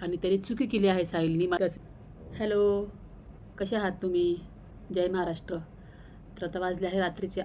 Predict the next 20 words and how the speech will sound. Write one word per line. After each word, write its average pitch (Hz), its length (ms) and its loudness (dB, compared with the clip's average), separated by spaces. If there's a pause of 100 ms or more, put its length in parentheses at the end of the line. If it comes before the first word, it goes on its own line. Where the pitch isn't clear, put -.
(100)
अकरा 180 340 0 (280)
आणि 180 320 0
अकरा 185 220 -4
वाजता 180 280 -6
हा 175 120 -4
मी 175 120 0
व्हिडिओ 185 240 2
बनवते 175 400 2
आहे. 185 80 0 (880)
तसं - 140 -4
कारण 185 280 2
पण 196 140 -2
आहे 175 260 0 (140)
आणि 170 120 0
तुम्ही 180 280 -4
थंबनेल 190 280 2
पण 196 140 -2
बघितलं 180 340 0
आहे. 170 240 0 (800)
आणि 175 340 0